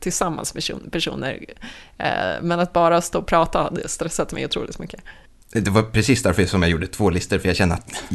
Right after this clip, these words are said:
Speaker 2: jag kommer inte säga ett ord, liksom, om vi sitter på en middag eller någonting.
Speaker 1: <laughs> Okej, ja, men ta nästa lista då.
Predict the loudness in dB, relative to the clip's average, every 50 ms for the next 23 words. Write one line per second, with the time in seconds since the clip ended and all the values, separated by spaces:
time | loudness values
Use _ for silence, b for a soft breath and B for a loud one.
0 | 0 4 4 4 4 6 6 6 6 4 4 -2 -4 -2 -2 -2 -2 -4 -6 -12
1 | -18 -18 -8 0 4 4 4 4 2 -2 -4 -6 -6 -10 -10 -6 -4 -2 -2 -2
2 | 0 0 0 2 6 6 6 6 6 6 4 4 4 6 6 6 4 4 2 0
3 | 0 0 0 -2 -4 -2 -2 -2 -2 B B B B B B B B B B B
4 | B -16 -14 -12 -12 -10 -10 -12 -8 0 6 6 8 8 8 6 6 6 6 6
5 | 8 8 8 8 8 6 4 4 6 6 6 6 6 0 0